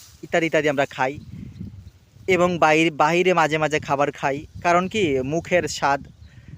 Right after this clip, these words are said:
একটু, প্রতিদিন এক জিনিস ভালো লাগে না, সেই সুবাদে কিন্তু আমাদের শরীরের কথা, মুখ রুচির কথা চিন্তা করে আমরা কিন্তু বিভিন্ন ধরনের খাবার খেয়ে থাকি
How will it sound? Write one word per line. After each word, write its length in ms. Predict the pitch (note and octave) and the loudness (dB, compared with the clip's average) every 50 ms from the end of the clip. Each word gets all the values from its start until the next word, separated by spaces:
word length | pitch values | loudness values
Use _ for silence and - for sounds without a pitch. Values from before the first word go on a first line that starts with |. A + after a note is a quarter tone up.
| - - - | -20 -14 -10
একটু, 540 | C#3+ C#3 - - D#3 D3 C#3+ C#3+ C#3 C3+ B2+ - - - | -10 -8 -6 -2 -2 0 0 0 -2 -4 -6 -8 -8 -6
প্রতিদিন 360 | E3+ E3+ F#3+ E3+ E3+ F3+ F3+ | -4 -2 -2 0 0 0 0
এক 160 | F3 D#3+ C#3 | -2 -4 -2
জিনিস 220 | C3+ E3 E3+ E3+ D#3 B2 | -2 -4 -4 -4 -4 -4
ভালো 200 | C3+ C3+ C#3 C#3+ | -2 0 2 2
লাগে 240 | D3 D3 C#3+ D3+ | 2 2 2 0
না, 160 | D#3 F#3 F#3+ F#3 | -2 -4 -6 -10
সেই 220 | - - C#3+ C3+ | -10 -8 -6 -6
সুবাদে 360 | - - D3 D3 D3 - D#3+ | -6 -4 -2 -2 -2 -4 -6
কিন্তু 200 | C#3+ D#3 D3 - | -10 -8 -4 -4
আমাদের 280 | D3 C3+ C#3 C3 C#3 C#3 | -2 -2 -2 -4 -4 -6
শরীরের 460 | - - C#3+ C#3 C#3+ C#3 C#3+ C#3+ C3 | -6 -6 -6 -4 -4 -2 -4 -4 -4
কথা, 300 | - - C#3 C3+ - C3+ | -4 -6 -6 -6 -4 -4
মুখ 160 | C3+ C3 C3+ B2+ - - - - - - - | -4 -4 -6 -8 -10 -14 -18 -20 -14 -6 -4
রুচির 260 | D3+ D#3+ - G#3+ G3+ | -4 -2 -2 -2 0
কথা 200 | - F#3 F3 D#3+ | 2 2 2 0
চিন্তা 280 | - E3 D#3+ D3+ D#3+ D#3+ | -2 -4 -4 -4 -2 -2
করে 220 | - D#3 D3 D3+ | 0 0 2 2
আমরা 240 | C#3+ C#3 C#3 C3+ C3 | 2 0 0 -2 -4
কিন্তু 280 | - D3 C3+ C3+ C#3+ | -4 -6 -6 -4 -6
বিভিন্ন 420 | C3+ B2 C#3 E3 G3 G#3+ G#3 F#3 D3 | -6 -4 -6 -6 -6 -6 -8 -8 -6
ধরনের 320 | B2+ C3+ C3+ B2+ A#2+ A2+ | -4 -2 -4 -4 -4 -6
খাবার 240 | - C3+ B2+ C3 B2 | -6 -4 -4 -4 -4
খেয়ে 180 | - - C#3 - | -4 -4 -4 -4
থাকি 240 | D3 D3 - - | -4 -4 -4 -4